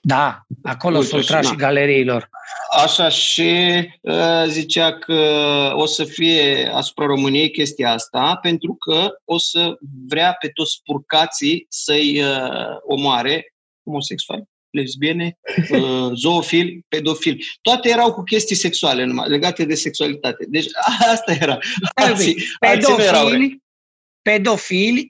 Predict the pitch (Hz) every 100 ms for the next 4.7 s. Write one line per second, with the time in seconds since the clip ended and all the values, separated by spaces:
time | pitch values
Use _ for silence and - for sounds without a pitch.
0 | 170 143 202 185 - 175 185 233 262 -
1 | _ _ _ _ _ _ _ _ _ _
2 | _ 147 139 185 202 - 214 175 139 165
3 | 175 220 156 - _ _ _ _ _ -
4 | 254 254 269 247 226 214 -